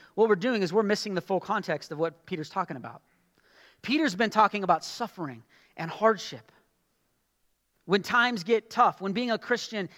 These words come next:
isn't easy, when are you most vulnerable? When are you most vulnerable to the attack of the enemy? It's gonna be when you're going through something hard, when you're mad or you're angry or you're frustrated or you're sad,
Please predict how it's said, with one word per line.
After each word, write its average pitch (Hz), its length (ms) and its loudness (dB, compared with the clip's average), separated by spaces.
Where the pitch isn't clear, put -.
isn't 220 380 2
easy, 190 560 -6
when 214 220 -2
are 254 100 0
you 240 160 -2
most 226 500 2
vulnerable? 185 460 -4
When 214 260 2
are 285 80 4
you 262 140 0
most 247 260 4
vulnerable 208 440 2
to 208 120 -2
the 208 120 -2
attack 214 340 -2
of 196 80 -8
the 208 80 -8
enemy? 190 300 -6
It's 196 100 -8
gonna 240 220 -2
be 262 180 -2
when 214 140 0
you're 233 100 2
going 220 320 2
through 233 120 -8
something 226 300 -4
hard, 202 360 -2
when 220 160 2
you're 220 100 4
mad 208 420 4
or 180 140 0
you're 202 180 0
angry 226 400 0
or 175 60 2
you're 185 120 2
frustrated 185 540 0
or 180 60 -2
you're 180 140 -2
sad, 190 560 -2